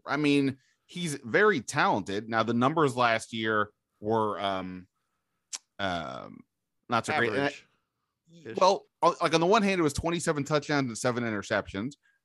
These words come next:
Speaker 1: But in talking to Zach, he's like, "Do not look at those numbers and think that meant he was incredibly, uh, uh, efficient." It was, like, constant feeling of he's gonna throw an interception. And so I'm admittedly thinking to myself,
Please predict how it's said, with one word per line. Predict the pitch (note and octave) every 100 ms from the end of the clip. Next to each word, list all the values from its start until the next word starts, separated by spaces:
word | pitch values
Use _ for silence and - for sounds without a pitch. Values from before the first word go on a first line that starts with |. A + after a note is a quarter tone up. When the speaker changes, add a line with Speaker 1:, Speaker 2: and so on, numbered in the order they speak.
| _
Speaker 1:
But | B2+ C3
in | A#2+
talking | D3 C#3 -
to | A2
Zach, | A#2+ C3 B2
he's | A2
like, | A2 F#2+
"Do | A2+
not | B2 C3+
look | B2+ A2+
at | A2+
those | A2+
numbers | G#2 A2+ A2 G2
and | G2+
think | A#2 G#2
that | A2 G2+
meant | G#2 G#2 - _ _ _
he | -
was | A2+
incredibly, | G#2 - A#2 A2 A2 G2+ G2
uh, | G2+ -
uh, | G#2 -
efficient." | - C3+ A#2+ G#2+
It |
was, | G2+ F#2+
like, | G#2 G#2+ -
constant | - B2+ B2+ - A#2+ A2+ -
feeling | A#2+ A2 G#2
of | G2+ F2+ _ _
he's | - G#2
gonna | F2 A2+
throw | A2 A2 G2+
an |
interception. | G2+ F2+ - G#2+ - D#2+ D2
And | G#2+ A2+
so | C#3
I'm | B2+ B2+
admittedly | D3 E3 D3 C3
thinking | C#3+ C3
to | A#2+
myself, | A2+ A#2 A2